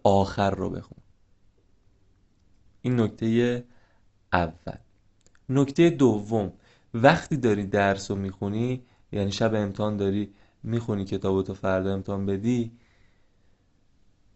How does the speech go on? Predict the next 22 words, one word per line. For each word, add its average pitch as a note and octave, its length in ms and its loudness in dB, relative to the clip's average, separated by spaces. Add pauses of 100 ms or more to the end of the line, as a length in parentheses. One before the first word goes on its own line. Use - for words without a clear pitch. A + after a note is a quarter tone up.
(420)
دومین D3+ 340 6
کاری D#3 260 4
که D3+ 120 -2
استادا C#3+ 480 0
و C#3 40 2
معلم C#3 360 2
می‌کنن C3+ 220 -2
اینه C#3 220 -2
که C#3 160 -4 (1300)
اول B2 480 2
پاراگراف، A2 840 -2 (1160)
مهمترین A2+ 840 -2
موضوعات A2+ 560 -4
اول A2 400 0
پارا-، G2 320 -4
پاراگراف G2+ 640 -2
نوشته F2+ 380 -4
شده، - 320 -10 (760)
یه A#2+ 120 4
سرتیتری G2+ 840 -2
هم F#2+ 140 -4
داره. F2+ 260 -10